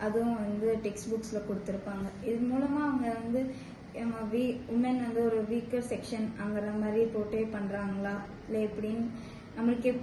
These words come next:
சில நேரம் கன்ஃபியூஸ் ஆகும். So இந்த மாதிரி இருக்கும்போது எஜுகேஷன் சிஸ்டம்லயே நம்ம நிறைய சேஞ்சஸ் கொண்டு வர வேண்டியது இருக்கு.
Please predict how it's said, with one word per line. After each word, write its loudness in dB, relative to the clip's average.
சில 2
நேரம் 0
கன்ஃபியூஸ் -2
ஆகும். -4
So -2
இந்த 8
மாதிரி 4
இருக்கும்போது 2
எஜுகேஷன் 2
சிஸ்டம்லயே 2
நம்ம 2
நிறைய 0
சேஞ்சஸ் 0
கொண்டு 0
வர 6
வேண்டியது 0
இருக்கு. -4